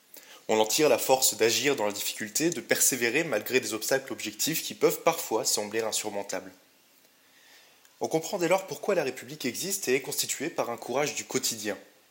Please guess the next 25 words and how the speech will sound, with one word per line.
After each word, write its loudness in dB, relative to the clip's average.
Un 4
courage 8
de 2
tous -2
les 2
instants 4
et 4
de -4
tous -4
les 2
domaines 0
touchant 0
à 0
la -2
vie -4
en 0
société. -2
Ce 6
courage 6
semble 0
aujourd'hui 0
contesté, 0
passé 4
de -6
mode, 0